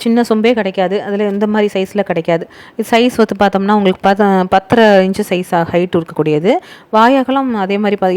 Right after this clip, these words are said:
ஏழே கால் இன்ச்சு வாயகலம். மூடி வந்து தனியா வேணும்னா வாங்கிக்கலாம். அஹ், இப்போ உங்களுக்கு போட்டிருக்கேன், வேணும்னா தனியா வாங்கிக்கலாம். இந்த பானை மட்டும் உங்களுக்கு பார்த்தோம்னா ஒரு பதினஞ்சு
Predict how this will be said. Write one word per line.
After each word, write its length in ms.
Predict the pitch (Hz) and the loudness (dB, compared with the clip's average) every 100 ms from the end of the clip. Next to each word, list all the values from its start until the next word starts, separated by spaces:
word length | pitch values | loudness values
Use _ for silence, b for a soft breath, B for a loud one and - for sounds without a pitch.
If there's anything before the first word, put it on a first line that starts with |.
| 214 | 2
ஏழே 140 | 247 | 0
கால் 200 | 220 185 | 0 -4
இன்ச்சு 160 | 185 220 | -4 -4
வாயகலம். 420 | 160 151 156 156 b b b 233 | -4 -6 -8 -10 b b b -2
மூடி 180 | 269 269 214 | 0 0 0
வந்து 140 | 233 208 | -2 -2
தனியா 220 | 196 208 | -2 -2
வேணும்னா 380 | 190 190 185 190 | -2 -4 -4 -4
வாங்கிக்கலாம். 400 | 165 165 170 233 - | -4 -6 -6 -6 -6
அஹ், 180 | 175 160 | -4 -2
இப்போ 120 | 160 | -2
உங்களுக்கு 240 | 165 160 - | -4 -4 -2
போட்டிருக்கேன், 400 | 190 190 190 349 | -2 -2 -6 -4
வேணும்னா 300 | 214 185 190 180 | -2 -4 -4 -4
தனியா 180 | 165 160 | -6 -6
வாங்கிக்கலாம். 460 | 147 147 160 262 - B B B - | -8 -4 -4 -4 -8 B B B -2
இந்த 100 | 233 | 2
பானை 260 | 226 226 262 220 | 4 4 4 2
மட்டும் 200 | 247 262 | 2 2
உங்களுக்கு 260 | 190 - | 0 0
பார்த்தோம்னா 320 | 180 190 190 202 | 0 0 0 0
ஒரு 80 | 180 190 | 2 0
பதினஞ்சு 340 | 214 233 214 | 2 0 2